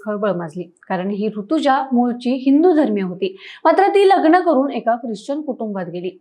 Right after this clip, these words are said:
तेव्हा तिच्या सासरच्या लोकांनी तिला हिंदू देवी देवतांचं पूजन करायला मनाई केली. धर्मांतरासाठी तिच्यावर दबाव टाकला. त्या दबावातून तिचा छळ होऊ लागला आणि त्याला कंटाळून ऋतुजाने गरोदर असताना देखील आपल्या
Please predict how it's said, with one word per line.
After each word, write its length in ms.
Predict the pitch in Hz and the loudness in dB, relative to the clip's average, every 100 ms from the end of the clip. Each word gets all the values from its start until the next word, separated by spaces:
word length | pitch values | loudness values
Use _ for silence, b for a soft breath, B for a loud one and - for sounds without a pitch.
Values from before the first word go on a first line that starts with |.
| _ | _
तेव्हा 200 | 190 185 | -8 -6
तिच्या 280 | 202 190 208 | -6 -4 -6
सासरच्या 600 | 214 233 196 262 254 339 | 0 0 0 -2 0 2
लोकांनी 440 | 339 269 240 214 226 | 2 2 0 0 -4
तिला 360 | 240 208 214 - B B | -2 0 0 -2 B B
हिंदू 280 | 311 330 370 | 2 4 4
देवी 320 | 359 349 320 | 4 2 2
देवतांचं 560 | 311 302 269 285 269 285 | 0 0 0 -4 -2 -4
पूजन 380 | 277 254 262 320 | -2 0 0 0
करायला 440 | 311 254 233 233 | 0 2 2 0
मनाई 340 | 277 233 240 214 | -2 -4 -6 -6
केली. 300 | 196 185 - B B - | -6 -8 -10 B B -6
धर्मांतरासाठी 920 | 302 330 370 403 403 381 381 359 330 339 | -2 2 2 2 2 0 -2 -2 0 -2
तिच्यावर 480 | 302 311 285 277 277 | -2 -4 -2 -2 -2
दबाव 340 | 240 220 262 | -2 0 0
टाकला. 440 | 294 285 269 262 277 - | 0 -4 -2 -8 -8 -10
त्या 80 | 214 | -8
दबावातून 680 | 196 202 302 277 - 220 | -4 0 2 0 -2 -8
तिचा 280 | 233 226 202 196 | -8 -8 -8 -10
छळ 180 | - 240 | -8 -2
होऊ 260 | 294 277 269 | -2 0 0
लागला 320 | 262 226 240 | 0 0 -2
आणि 320 | 311 277 220 214 | -2 -6 -10 -4
त्याला 180 | 233 220 | -2 -2
कंटाळून 720 | 220 214 190 262 226 156 175 | -4 -8 -6 -4 -4 -8 -14
ऋतुजाने 540 | 190 190 311 277 214 220 262 B 247 | -14 -10 -4 -2 -2 -6 -8 B 0
गरोदर 340 | 285 311 370 | 2 4 4
असताना 480 | 349 - 285 240 240 | 4 2 -2 -2 -2
देखील 360 | 233 196 214 220 | -2 -6 -6 -6
आपल्या 320 | 214 202 208 | -6 -6 -4